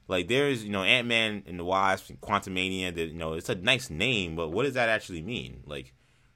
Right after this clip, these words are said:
you know, I, s-, I know it's gonna be involved, you know, the quantum realm, but, like, I wanna <laughs> know what the hell these stories are and what we can at least expect on some degree. We don't know much about anything. What the hell is the Marvels gonna be?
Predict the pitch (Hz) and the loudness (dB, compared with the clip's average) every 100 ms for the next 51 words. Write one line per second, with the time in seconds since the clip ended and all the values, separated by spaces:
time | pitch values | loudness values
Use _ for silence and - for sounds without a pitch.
0 | _ 82 76 69 73 - 78 87 104 101 | _ -8 -2 0 0 -2 -2 2 2 0
1 | 92 87 85 80 82 85 80 76 73 71 | -2 -2 -4 -2 2 2 0 -6 -6 -4
2 | 101 127 120 73 69 78 87 82 82 - | 0 0 0 -4 -4 -4 -4 -2 -4 -6
3 | _ _ _ _ _ _ 90 87 - _ | _ _ _ _ _ _ -4 -2 -4 _
4 | _ - 82 110 113 101 - 127 104 101 | _ 4 6 6 4 2 2 4 4 6
5 | 123 - 104 101 98 90 - 107 117 82 | 4 4 4 4 4 -2 0 2 2 0
6 | 80 76 73 71 92 87 87 87 80 85 | 0 0 0 -2 -2 -4 -6 -6 -6 -6
7 | 80 - 90 80 71 92 120 78 67 67 | -10 -6 -6 -4 -6 -4 -4 -6 -10 -14
8 | - _ _ - _ _ _ 82 104 113 | -18 _ _ -20 _ _ _ 0 2 4
9 | 110 107 98 104 98 95 123 73 65 90 | 4 4 4 2 4 4 4 0 -2 0
10 | 101 92 98 107 104 101 131 160 92 76 | 0 0 2 2 0 2 2 4 0 -4
11 | 69 65 - | -8 -10 -16